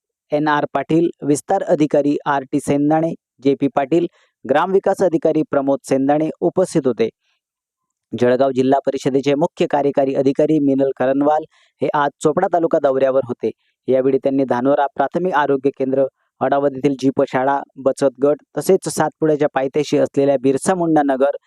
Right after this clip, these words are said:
येथे भेट देऊन अंगणवाडीची पाहणी केली. यावेळी करणवाल यांनी आदिवासी बालकांसोबत बसून त्यांच्याशी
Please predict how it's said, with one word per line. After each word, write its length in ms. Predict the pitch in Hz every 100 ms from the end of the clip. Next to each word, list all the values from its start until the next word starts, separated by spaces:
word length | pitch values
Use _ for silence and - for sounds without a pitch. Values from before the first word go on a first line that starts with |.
| _ _ _ -
येथे 300 | 135 - 139 120
भेट 260 | - 170 151
देऊन 300 | 139 143 147 -
अंगणवाडीची 640 | 147 151 147 131 127 - 156
पाहणी 280 | 185 175 165 135
केली. 160 | 113 110 _ _ _ _
यावेळी 320 | 131 135 135 135
करणवाल 480 | 143 139 147 151 156 - _ -
यांनी 220 | 131 143
आदिवासी 460 | 143 147 185 202 208
बालकांसोबत 720 | 175 160 - 160 147 143 131 127
बसून 400 | 131 - 156 175 - _ _ _
त्यांच्याशी 540 | 139 139 160 147 160